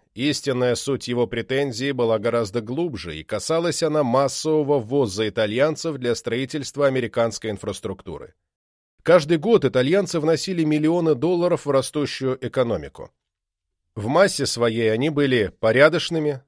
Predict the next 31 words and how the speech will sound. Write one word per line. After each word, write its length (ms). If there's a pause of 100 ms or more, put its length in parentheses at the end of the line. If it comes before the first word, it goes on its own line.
(160)
набожными, 760
трудолюбивыми 920
гражданами. 680 (600)
И 100
в 80
условиях, 520
когда 320
на 80
них 220
охотились 640
чрезвычайно 800
жестокие 580
преступники, 960
правительство 960
не 160
оказывало 720
практически 840
никакой 460
помощи. 500 (640)
Заслуживали 720
ли 100
американцы 720
итальянского 600
происхождения 760
такой 420
же 140
защиты 480
со 120
стороны 360
закона, 580
какую 480